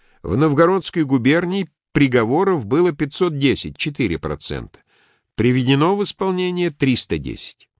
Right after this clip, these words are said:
В Нижегородской сто девяносто три приговора, три процента, утвержденных пятьдесят. В Таврической губернии количество наказанных значительно меньше. Там приговоров было всего восемьдесят,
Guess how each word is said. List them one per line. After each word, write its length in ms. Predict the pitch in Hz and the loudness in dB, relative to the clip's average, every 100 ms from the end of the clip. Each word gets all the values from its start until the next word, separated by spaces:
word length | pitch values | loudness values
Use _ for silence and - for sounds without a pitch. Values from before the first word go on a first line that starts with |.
| _ _ _ _ _ _ _ _ _ _ | _ _ _ _ _ _ _ _ _ _
В 120 | 73 | -2
Нижегородской 920 | 104 165 165 175 185 208 - - 226 208 | 4 4 4 4 4 2 -2 -8 -8 -8
сто 240 | - - 151 | -8 0 2
девяносто 480 | 143 151 151 - 143 | 4 2 -2 -2 -4
три 240 | 135 160 | 0 0
приговора, 680 | - 185 180 185 190 196 196 _ - | 0 -2 0 2 2 0 -4 _ -6
три 180 | 117 131 | -2 0
процента, 640 | 139 147 - 170 175 165 | 0 -2 -2 -4 -4 -2
утвержденных 800 | 139 - 104 90 104 151 151 143 | -4 0 -2 0 0 0 -2 -8
пятьдесят. 720 | - 131 120 123 95 67 _ _ _ _ _ _ _ _ _ _ | -8 -8 -6 -4 -4 -6 _ _ _ _ _ _ _ _ _ _
В 120 | - | -8
Таврической 720 | - 190 190 208 - 196 - 208 | 2 4 4 2 0 -2 -4 -2
губернии 600 | 196 170 196 190 190 185 | 0 2 2 2 -2 -2
количество 680 | 147 139 165 - 147 165 | 0 0 0 -2 -6 -4
наказанных 640 | 147 131 143 156 147 156 143 | -2 0 -2 -2 -2 -2 -2
значительно 600 | 117 131 - 139 151 151 | 0 -2 -2 -4 -2 0
меньше. 520 | 123 104 87 - 90 _ - _ | 2 2 0 -4 -6 _ -20 _
Там 240 | - 156 160 | 0 0 2
приговоров 720 | 143 131 127 147 139 113 95 | 2 4 4 4 2 0 -2
было 260 | 120 110 | 0 0
всего 640 | 98 - 101 92 85 69 _ _ | -2 -4 -2 -2 -2 -4 _ _
восемьдесят, 920 | 80 90 117 - 127 139 131 190 - | -6 0 0 0 -4 -4 -4 -4 -8